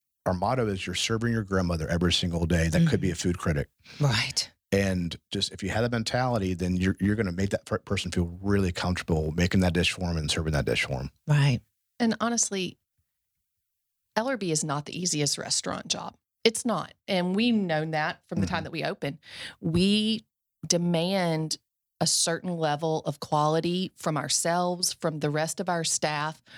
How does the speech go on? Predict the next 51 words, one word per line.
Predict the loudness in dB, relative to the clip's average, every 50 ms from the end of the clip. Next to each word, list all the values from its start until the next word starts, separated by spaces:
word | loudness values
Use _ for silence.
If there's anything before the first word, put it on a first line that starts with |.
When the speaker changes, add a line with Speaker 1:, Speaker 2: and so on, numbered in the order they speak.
| -6 -2
Speaker 3:
from | -2 -2 0 0
everyone, | -2 -2 -2 -2 -2 0 -2 -2 -4 -6 -6
from | -4 0 2
the | 2
moment | 2 2 0 0 -2 -2 -2 -4
that | -4 -4 -2 -2
you | 0 0
walk | 0 0 0 -2 -2 -2
in. | -2 -2 -4 -6 -12 -16 -20 -20 -18 -16 -16 -16 -18 -10 _ 0
And | 0 2 2 0 0 0 -2 -4 -6 -8 -10 _
working | -8 -4 -2 -2 -2 0 -2 0 0 2
in | 2 0
a |
kitchen | 0 0 0 0 2 2 2 2 2
where | 4 4 2 2
the | 2 2
menu | 2 2 2 2 2 2 2 2
is | 0 0 0
changing | 0 0 0 0 2 2 2 2 2 2 2 2 0 -2 -4 -8 _ _ _ -2
six | 0 0 0 0 -2 -4 -4
times | -4 -2 -2 0 0 0 0 0 -2
a | -2
year, | -2 0 2 4 4 4 4 4 4 4 4 2 2 0 0
or | 0 0 0 0 -2 -4 -10 -16 -18 -18 -16 -18 -14 -4 -2
we're | 0 0
having | 0 0 -4 -6 -8
to | -8 -6
come | -4 -2 -2 -2
up | -2 -4
with | -2 2 4
new | 4 4 4
things | 4 2 0 0 0
on | -2 -4
the | -8
fly | -8 -6 -2 -2 0 0 0 0 -2
because | -4 -4 -4 -2 -4
a | -2
farmer, | -2 0 0 2 2 2 2 2 4 4 4 4 4 2 0 0 0
you | 0 2
know, | 2 2 0 0
the | -2 -2
deer | 0 0 2 2 2 2 0 0
ate | -2 -2 -2 -4 -6 -6 _
the | -4 -2
lettuce. | 0 2 2 0 0 -2 -2
So | -2 0
we've | 0 0 0 0
gotta | 0 -2 -2 -2
change | 0 0 0 0 0 0
something | -2 -2 -2 -2 -2
up. | -2 -4 -6 -10